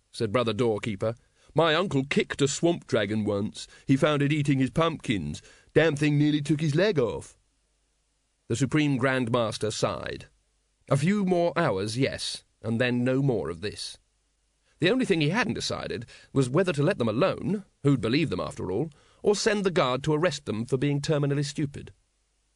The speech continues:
"No," he said patiently, "I mean the dragon will vanish. We'll have sent it back.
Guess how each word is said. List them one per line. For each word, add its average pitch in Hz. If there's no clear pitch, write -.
"No," 160
he 120
said 143
patiently, 147
"I 123
mean 143
the 113
dragon 120
will 98
vanish. 131
We'll 127
have 120
sent 156
it 143
back. -